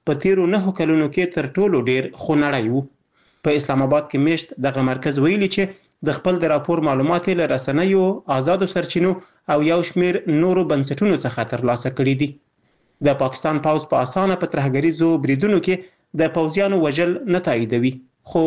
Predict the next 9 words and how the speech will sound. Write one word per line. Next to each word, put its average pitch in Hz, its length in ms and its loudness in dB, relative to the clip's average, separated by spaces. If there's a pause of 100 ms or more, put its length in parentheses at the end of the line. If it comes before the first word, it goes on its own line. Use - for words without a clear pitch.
(100)
ویاند 151 380 0 (200)
جنرال 135 400 0
احمد 127 300 -4
شریف 185 340 -2
تیره 160 180 2
اونۍ 147 260 2
وویل 185 400 2
چې 190 80 0 (460)
دوه 180 180 2